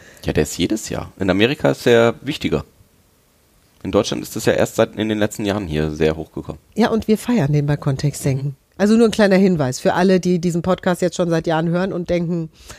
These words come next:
Speaker 2: ich warte auf die passende Gelegenheit. Hier ist sie! Siebenundzwanzigster elfter.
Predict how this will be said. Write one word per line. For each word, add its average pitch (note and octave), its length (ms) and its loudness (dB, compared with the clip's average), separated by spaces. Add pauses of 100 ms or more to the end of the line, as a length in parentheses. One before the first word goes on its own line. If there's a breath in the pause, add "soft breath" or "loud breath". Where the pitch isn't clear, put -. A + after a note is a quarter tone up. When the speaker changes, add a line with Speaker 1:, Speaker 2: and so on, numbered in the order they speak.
Speaker 2:
ich - 160 -8
warte F3 240 0
auf E3+ 100 -4
die F#3 80 -4
passende F#3 380 -2
Gelegenheit. F3+ 500 -2
Hier E4+ 180 4
ist - 140 -2
sie! G#3 220 0 (480 soft breath)
Siebenundzwanzigster C4 920 0
elfter. - 420 -4